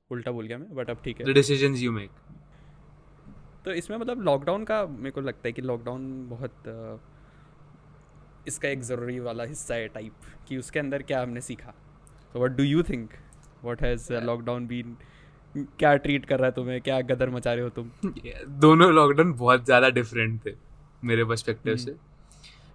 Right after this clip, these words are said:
Speaker 2: पिछले लॉकडाउन में वैसे बोर्ड के रिजल्ट का भी थोड़ा प्रेशर था, फिर तुम्हें मतलब अनसर्टेनिटी थी। और
Speaker 1: हम्म।
Speaker 2: I feel मुझे पिछला लॉकडाउन कुछ इतना अफेक्ट नहीं करा as per sense कि मैं लोग सुन रहा था कि हाँ, कोविड है, कोई बीमारी है जो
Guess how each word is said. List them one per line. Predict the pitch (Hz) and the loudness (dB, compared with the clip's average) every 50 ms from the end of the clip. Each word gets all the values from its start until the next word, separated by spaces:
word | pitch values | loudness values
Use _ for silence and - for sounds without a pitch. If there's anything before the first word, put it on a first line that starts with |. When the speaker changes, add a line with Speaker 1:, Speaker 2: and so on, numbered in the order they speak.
| - - | -4 0
Speaker 2:
पिछले | 151 143 - 156 160 160 | 0 2 4 8 8 10
लॉकडाउन | 156 151 143 143 143 147 147 147 | 10 10 10 10 8 8 6 4
में | 147 147 151 151 151 143 | 4 2 0 0 0 -2
वैसे | 123 131 131 131 135 | -2 -2 -4 -4 -4
बोर्ड | 127 127 127 127 127 123 120 | -2 0 0 0 0 0 0
के | - 131 | 0 0
रिजल्ट | 127 123 123 127 123 117 | 0 0 -2 -2 -2 2
का | 131 127 | 2 2
भी | 127 | 2
थोड़ा | 127 127 123 | 2 0 0
प्रेशर | 117 120 120 113 110 123 117 113 | 0 0 0 0 -2 -2 -4 -6
था, | 107 - 120 113 113 113 110 107 | -4 -4 -2 -2 -2 -2 -4 -6
फिर | - - 120 | -6 -6 -2
तुम्हें | - 135 139 143 143 | 0 2 2 2 4
मतलब | 143 139 147 147 127 - - - | 4 4 4 4 2 2 6 8
अनसर्टेनिटी | 160 165 165 160 175 165 156 147 147 143 139 139 135 127 131 123 110 | 8 8 8 10 10 10 10 10 10 6 6 4 -2 -4 -4 -4 -6
थी। | 107 101 - - _ _ - - _ - - - - - - - - - - - - - - | -8 -12 -20 -20 _ _ -20 -20 _ -20 -20 -20 -20 -20 -20 -20 -20 -20 -20 -20 -2 2 6
और | 151 180 196 - - 143 | 6 8 6 6 2 -4
Speaker 1:
हम्म। | 131 123 120 120 | -10 -10 -2 2
Speaker 2:
I | 127 131 139 156 165 | 4 6 6 6 4
feel | 160 - 208 220 214 | 2 0 -2 0 0
मुझे | 202 165 156 151 143 180 185 | 2 4 4 4 6 4 4
पिछला | - 180 165 - - 180 185 | 4 0 -4 0 2 4 4
लॉकडाउन | 185 185 170 160 156 156 180 196 190 | 6 8 6 6 6 4 2 2 2
कुछ | - 214 214 - - - | 0 -2 -2 -4 -6 -6
इतना | 156 151 143 165 190 | -6 0 4 4 6
अफेक्ट | 196 180 175 - - 175 180 - - 208 | 4 4 2 4 6 6 6 6 6 4
नहीं | 202 202 196 | 4 6 4
करा | 165 165 180 208 220 202 - - - - - - 139 | 4 6 6 6 6 6 2 -4 -12 -4 0 0 0
as | 143 135 - | 0 0 -2
per | - 175 170 | -4 -4 -2
sense | 196 214 220 220 - | -2 -4 -4 -4 -6
कि | - 226 226 | -6 -4 0
मैं | 226 233 220 | 0 2 4
लोग | 185 165 160 156 - | 6 6 6 6 4
सुन | - - 208 226 226 202 | 6 6 8 8 8 8
रहा | 180 151 | 8 8
था | - 185 | 6 4
कि | 196 202 226 | -2 0 0
हाँ, | 214 170 131 117 120 - | 2 2 0 0 -2 -2
कोविड | - 131 131 139 151 151 135 | 0 2 4 4 4 4 2
है, | 135 139 | 0 0
कोई | 139 139 139 | -2 -4 -4
बीमारी | 131 131 127 123 120 117 117 127 139 | -4 -4 -4 -4 -4 -4 -2 -2 -2
है | 147 | -2
जो | 143 143 165 180 165 | 0 0 0 -2 -2